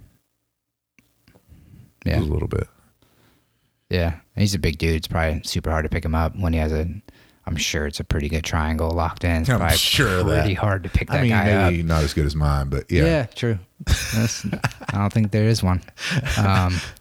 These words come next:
Speaker 2: <laughs>
Speaker 1: so, <laughs> but yeah, I saw, it was cool 'cause he was doing the triangle with the, he had the armbar threat at the same time, got picked up, got slammed, and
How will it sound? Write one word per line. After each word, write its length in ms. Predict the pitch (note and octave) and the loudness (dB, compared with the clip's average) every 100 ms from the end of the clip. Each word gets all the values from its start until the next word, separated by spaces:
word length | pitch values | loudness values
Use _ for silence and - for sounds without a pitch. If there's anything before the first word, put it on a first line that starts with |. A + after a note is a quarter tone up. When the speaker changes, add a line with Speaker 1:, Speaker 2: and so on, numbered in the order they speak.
| - - - | -20 -20 -20
Speaker 2:
<laughs> 540 | - - - - - | -20 -20 -20 -20 -20
Speaker 1:
so, 180 | - G#2 - - E3+ - - | -8 -2 0 2 0 -2 -8
<laughs> 460 | - A#2 - - - | -16 -16 -16 -10 0
but 320 | G#2+ F#2 - _ | 0 0 -4 _
yeah, 260 | A#2+ C3 A#2+ | 0 2 2
I 40 | |
saw, 260 | G#2+ G#2+ E2+ | 2 0 2
it 100 | G#2+ | 2
was 140 | G#2 | 2
cool 220 | - A2 G#2 | 2 0 2
'cause 120 | F#2+ | 0
he 80 | F#2+ | 0
was 100 | F#2 | 0
doing 180 | F#2+ F#2 | 0 0
the 60 | |
triangle 340 | F#2+ F2+ F2+ F#2 | 0 0 2 0
with 140 | F2+ | 0
the, 480 | F2+ F2 E2+ E2+ - _ | 0 0 0 -2 -8 _
he 100 | F2 | -2
had 160 | F#2 E2+ | 0 0
the 60 | E2+ | 0
armbar 360 | E2 F2 E2+ | 0 0 -2
threat 240 | - D#2 D#2+ | 0 0 0
at 120 | E2+ | -4
the 80 | - | -2
same 220 | D#2 D#2 | -2 -2
time, 400 | F2+ F2+ F2+ F2 | -2 -2 0 -2
got 200 | E2+ D#2+ | -4 -4
picked 200 | - - | -4 -4
up, 140 | D#2 | -4
got 140 | E2 D2+ | -4 -4
slammed, 380 | E2 E2 E2 D#2 | -2 -2 -2 -2
and 240 | D#2 | -2